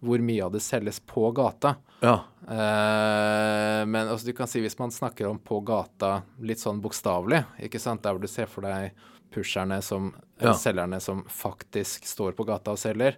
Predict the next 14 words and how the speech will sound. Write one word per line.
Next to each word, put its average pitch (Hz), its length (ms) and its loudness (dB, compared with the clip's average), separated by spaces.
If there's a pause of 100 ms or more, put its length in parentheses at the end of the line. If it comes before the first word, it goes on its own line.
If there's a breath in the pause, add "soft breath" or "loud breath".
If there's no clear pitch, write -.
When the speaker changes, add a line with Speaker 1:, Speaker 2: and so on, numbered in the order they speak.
Speaker 2:
Ja. 117 200 6 (180)
Speaker 1:
Altså, 101 160 -10
jeg 101 60 -6
tror 92 120 -4
ikke - 80 -20
det 101 100 0
er 95 60 -4
der 85 160 2
du 87 80 -8
får 90 320 -4
L - 60 -8
S - 120 -10
D, 90 140 -2
altså. 95 280 -6